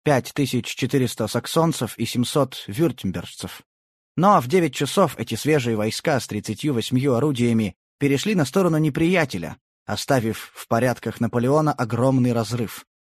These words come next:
Генерал Жан де Франс с дивизией тяжёлой кавалерии попытался заполнить его — Саксонские артиллеристы повернули орудия, сняли их с передков и стали обстреливать французские линии.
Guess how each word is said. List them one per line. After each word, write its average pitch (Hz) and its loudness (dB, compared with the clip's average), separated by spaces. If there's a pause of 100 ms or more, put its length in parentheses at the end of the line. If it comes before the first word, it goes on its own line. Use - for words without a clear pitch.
(460)
Генерал 180 4
Жан 185 4
де 151 0
Франс 175 2
с 98 -12
дивизией 131 0
тяжёлой 139 0
кавалерии 143 2
попытался 131 -2
заполнить 131 0
его — 85 -8 (580)
Саксонские 185 2
артиллеристы 175 0
повернули 165 2
орудия, 139 2
сняли 180 0
их 117 -2
с - -12
передков 139 0 (200)
и 139 -2
стали 202 0
обстреливать 170 2
французские 135 -2
линии. 98 -2